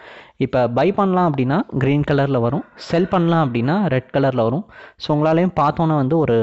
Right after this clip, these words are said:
அண்டர்ஸ்டாண்ட் பண்ணிக்க முடியும். கன்ஃபியூஷன் எதுவுமே இருக்காது. உங்களுக்கு வந்து இப்போ ஒரு ட்ரெண்ட் ஸ்டார்ட் ஆயிடுச்சு அப்படின்னா அந்த கலர் வந்து அப்படியே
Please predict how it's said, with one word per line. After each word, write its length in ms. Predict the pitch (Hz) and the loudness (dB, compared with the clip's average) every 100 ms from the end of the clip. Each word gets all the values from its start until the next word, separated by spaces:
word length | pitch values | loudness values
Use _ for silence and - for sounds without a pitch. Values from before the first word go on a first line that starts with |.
| 110 | 0
அண்டர்ஸ்டாண்ட் 420 | 123 - 151 135 | -2 -2 -2 -2
பண்ணிக்க 260 | 120 120 113 110 | -2 -4 -4 -4
முடியும். 220 | 113 220 - - - - | -4 -6 -10 -20 -10 -4
கன்ஃபியூஷன் 440 | 156 - 208 190 143 | -2 0 0 2 2
எதுவுமே 260 | 131 131 131 | 2 2 0
இருக்காது. 400 | 117 - 113 123 220 _ - - _ 131 | -2 -4 -2 -2 -6 _ -20 -20 _ -2
உங்களுக்கு 280 | 139 139 151 | 0 0 0
வந்து 140 | 180 | 0
இப்போ 120 | 175 147 | 0 0
ஒரு 80 | 131 127 | 0 0
ட்ரெண்ட் 240 | 147 156 165 | 0 0 0
ஸ்டார்ட் 260 | - 143 147 | -2 0 0
ஆயிடுச்சு 220 | 143 - 120 | -2 -2 -2
அப்படின்னா 260 | 117 160 - 127 | -2 -2 -2 -2
அந்த 120 | 127 - | -2 -2
கலர் 260 | 131 156 143 | 0 0 0
வந்து 180 | 127 139 262 - - - | 0 0 -2 -4 -8 -6
அப்படியே 220 | - | -2